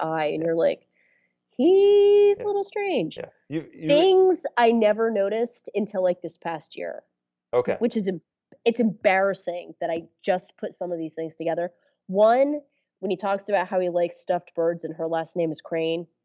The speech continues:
Speaker 2: Okay.
Speaker 1: Didn't, didn't even understand that. Also, the fact that here he is, spoiler alert, preserving, he's into taxidermy. So yeah, he'd be really good at, like, preserving dead bodies.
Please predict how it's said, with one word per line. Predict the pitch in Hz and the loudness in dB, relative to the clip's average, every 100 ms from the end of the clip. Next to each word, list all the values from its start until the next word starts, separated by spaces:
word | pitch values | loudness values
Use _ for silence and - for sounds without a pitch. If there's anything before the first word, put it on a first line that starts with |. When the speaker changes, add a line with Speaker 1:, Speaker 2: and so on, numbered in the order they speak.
| _ _ _ _ _ - | _ _ _ _ _ -12
Speaker 2:
Okay. | - 117 180 | -6 -6 -2
Speaker 1:
Didn't, | 233 214 226 - _ _ | 0 0 -2 -8 _ _
didn't | - 285 277 | -4 0 2
even | 262 226 196 - _ - | 2 0 -2 -8 _ -4
understand | 190 175 - 175 165 | -2 -2 -2 -2 -2
that. | - - _ _ _ | -6 -12 _ _ _
Also, | 254 320 403 - 262 208 208 185 | 4 4 4 2 4 4 2 -2
the | 220 - | -8 -4
fact | 185 185 - | -4 -4 -2
that | 175 | -2
here | 170 220 214 | -2 -8 -6
he | 214 196 190 | -6 -2 2
is, | 175 175 170 | 2 0 -6
spoiler | - - 170 165 160 | -12 -8 -6 -6 -6
alert, | 156 156 156 - | -6 -6 -8 -12
preserving, | _ 175 165 185 202 196 185 175 170 - | _ -6 0 2 2 4 2 2 -2 -8
he's | 180 | -4
into | 180 160 165 165 _ | -2 -2 -4 -10 _
taxidermy. | - 214 262 - 180 165 165 147 160 - _ _ _ | -4 -2 -2 -6 -6 -6 -6 -6 -8 -12 _ _ _
So | - - 277 | -4 2 2
yeah, | 285 302 359 190 | 2 2 0 0
he'd | - 247 | -4 -6
be | 254 | -6
really | 233 233 233 | -2 0 0
good | 214 226 214 | -2 -4 -6
at, | - _ | -12 _
like, | 170 170 _ | -6 -6 _
preserving | _ 180 165 165 165 190 196 - | _ -8 -4 -4 -2 -4 -6 -6
dead | 247 254 | -8 -6
bodies. | 359 370 - - - - - | -8 -8 -8 -10 -10 -14 -18